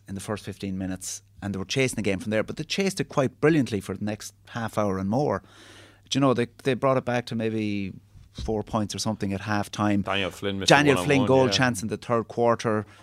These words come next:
Speaker 1: that would have brought them right back into it. They eventually lost by nine points, but that was the first time Dublin had not recorded a double-digit victory, uh, in the Leinster Championship since, I think, the two thousand and thirteen Leinster final.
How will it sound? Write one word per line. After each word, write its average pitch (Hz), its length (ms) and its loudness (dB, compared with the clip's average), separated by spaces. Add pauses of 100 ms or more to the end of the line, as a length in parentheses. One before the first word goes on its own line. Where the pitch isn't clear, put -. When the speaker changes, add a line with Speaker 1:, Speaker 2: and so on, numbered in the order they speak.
(100)
Speaker 1:
that 92 120 -4
would 110 140 0
have 98 120 -4
brought 110 200 2
them 98 120 -6
right 107 220 0
back 104 260 -2
into 107 280 -2
it. 98 100 -4 (500)
They 156 100 4
eventually 160 360 2
lost 135 220 2
by 113 80 0
nine 123 240 2
points, 127 260 2
but - 100 -14
that 190 100 4
was 175 80 0
the 151 60 -4
first 156 220 0
time 123 140 2
Dublin 120 340 0
had 101 160 -6
not 120 300 -2 (220)
recorded 104 540 -4
a - 80 -12
double-digit 104 600 -4
victory, 92 460 -6 (280)
uh, 92 340 -2 (220)
in 98 200 -2
the 95 80 -2
Leinster 95 300 -4
Championship 92 500 -6 (500)
since, 104 360 -2
I 98 60 -4
think, 101 180 -6
the 92 80 -10
two - 160 -10
thousand 107 340 -2
and 92 120 -8
thirteen 101 500 -2
Leinster 90 280 -6
final. 95 400 -4